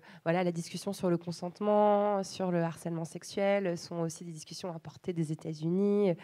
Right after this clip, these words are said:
parce qu'en France, euh, bah, une main au cul, ça a toujours fait plaisir à, à tout le monde, et puis la gaudriole, c'est vraiment sympa, puis on va quand même pas arrêter de baiser. Enfin, voilà, il y a vraiment ce truc à v-, à vouloir opposer les modèles américains et français. Je pense que c'est vraiment, enfin,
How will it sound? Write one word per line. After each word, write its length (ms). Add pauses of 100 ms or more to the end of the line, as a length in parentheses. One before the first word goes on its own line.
(180)
parce 160
qu'en 140
France, 400
euh, 100 (360)
bah, 80
une 100
main 140
au 80
cul, 160
ça 100
a 40
toujours 160
fait 100
plaisir 300
à, 120
à 100
tout 200
le 40
monde, 380
et 60
puis 140
la 80
gaudriole, 360
c'est 140
vraiment 200
sympa, 360
puis 100
on 60
va 80
quand 80
même 100
pas 120
arrêter 260
de 40
baiser. 340
Enfin, 180 (420)
voilà, 180
il 60
y 40
a 40
vraiment 220
ce 120
truc 360
à 100
v-, 140
à 80
vouloir 320
opposer 540 (320)
les 160
modèles 500
américains 440
et 60
français. 360 (220)
Je 60
pense 140
que 100
c'est 120
vraiment, 380
enfin, 360